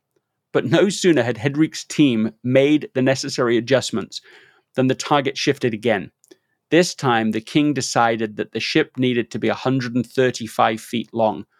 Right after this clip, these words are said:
The cannon requirements changed as well. Instead of thirty-two cannons in a single row, he asked for thirty-six cannons in two rows,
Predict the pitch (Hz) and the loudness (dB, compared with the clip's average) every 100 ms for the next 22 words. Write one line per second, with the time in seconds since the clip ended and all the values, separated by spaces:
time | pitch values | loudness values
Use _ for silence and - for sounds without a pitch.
0 | _ _ _ - - - 160 170 165 151 | _ _ _ -8 -8 -2 0 2 2 0
1 | 139 147 135 127 127 - - 131 120 120 | 0 2 2 2 -2 -6 -4 -2 -2 -4
2 | 107 120 101 - _ _ - 135 123 - | -2 2 2 -2 _ _ -2 0 0 2
3 | 165 160 135 - 165 175 180 147 180 160 | 4 4 0 0 4 4 2 -2 0 0
4 | 135 139 117 110 117 117 110 - 170 180 | 2 0 2 0 -2 -2 -4 0 2 4
5 | 175 170 139 113 101 110 - _ _ _ | 4 4 4 4 4 -2 -10 _ _ _
6 | - 139 131 131 - 135 - 143 135 127 | 2 4 4 2 0 -2 4 4 4 0
7 | - 214 214 - 107 92 98 127 117 - | -2 -2 -2 -6 -4 -4 -2 -4 -4 -4
8 | - 233 233 135 82 - | 0 2 4 2 0 -6